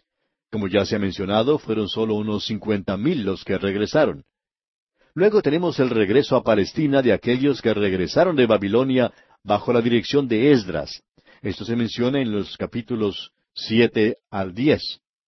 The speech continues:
Los que regresaron con él fueron unos dos mil. Ahora, en el primer capítulo tenemos la restauración del templo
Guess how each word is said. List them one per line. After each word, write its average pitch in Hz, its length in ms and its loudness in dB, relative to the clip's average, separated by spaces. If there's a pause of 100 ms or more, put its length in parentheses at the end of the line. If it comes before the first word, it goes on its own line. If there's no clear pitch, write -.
(640)
Los 113 200 -2
que 143 120 2
regresaron 139 500 2
con 113 160 -2
él 135 240 2 (300)
fueron 131 420 0 (140)
unos 110 420 -4
dos 90 240 -4
mil. 82 320 -8 (1200)
Ahora, 123 200 2
en 131 60 0
el 123 80 0
primer 202 260 0
capítulo 139 460 -2
tenemos 120 380 -4
la 107 140 2
restauración 110 960 0
del 117 220 -2
templo 120 500 -2